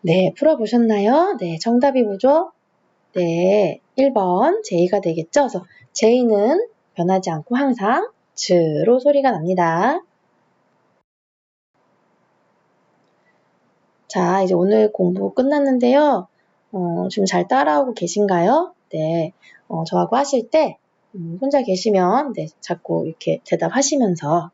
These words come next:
네, 하셔야지 빨리 되니까 그렇게 해주시면 감사하겠습니다. 네, 그리고 저희는 다음 시간에 K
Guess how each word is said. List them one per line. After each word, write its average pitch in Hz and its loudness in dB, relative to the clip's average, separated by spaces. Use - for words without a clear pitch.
네, 147 -10
하셔야지 208 -2
빨리 220 -2
되니까 175 -2
그렇게 170 -8
해주시면 240 0
감사하겠습니다. 156 -10
네, 165 -2
그리고 214 2
저희는 240 2
다음 175 -2
시간에 214 0
K 311 2